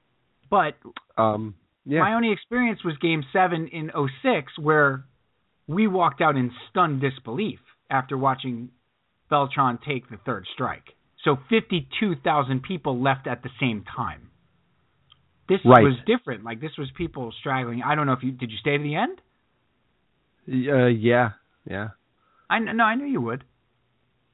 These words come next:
Speaker 1: And
Speaker 2: I
Speaker 1: I'm
Speaker 2: didn't
Speaker 1: proud
Speaker 2: want
Speaker 1: of you
Speaker 2: to.
Speaker 1: for doing that. I'm proud of you
Speaker 2: I
Speaker 1: for
Speaker 2: di-,
Speaker 1: doing that.
Speaker 2: I, I didn't have the keys.
Speaker 1: <laughs> You could have walked out of the stadium.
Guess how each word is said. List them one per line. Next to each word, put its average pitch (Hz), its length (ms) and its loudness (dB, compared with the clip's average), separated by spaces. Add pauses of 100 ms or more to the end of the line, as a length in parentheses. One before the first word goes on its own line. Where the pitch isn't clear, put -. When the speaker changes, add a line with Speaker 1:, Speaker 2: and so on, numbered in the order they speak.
(240)
Speaker 1:
And 135 140 2
Speaker 2:
I - 20 6
Speaker 1:
I'm 147 60 6
Speaker 2:
didn't 139 80 2
Speaker 1:
proud 120 140 4
Speaker 2:
want 127 120 0
Speaker 1:
of 127 60 -18
you - 80 0
Speaker 2:
to. - 40 -10
Speaker 1:
for 120 100 -8
doing 113 220 -14
that. 95 140 -18 (100)
I'm 127 280 -6
proud 123 240 -2
of 156 80 -8
you 165 60 -4
Speaker 2:
I 117 100 -2
Speaker 1:
for 131 80 -4
Speaker 2:
di-, 110 60 -8
Speaker 1:
doing 101 160 -10
that. 98 120 -16 (460)
Speaker 2:
I, 98 340 -6 (180)
I 107 220 0 (100)
didn't 113 220 0
have 113 180 0
the 117 80 -2
keys. 147 360 0
Speaker 1:
<laughs> - 40 -20 (1500)
You - 300 -2
could - 120 2
have 135 100 0
walked 123 260 0
out 110 140 -4
of 95 60 -18
the 101 100 -18
stadium. 110 380 -12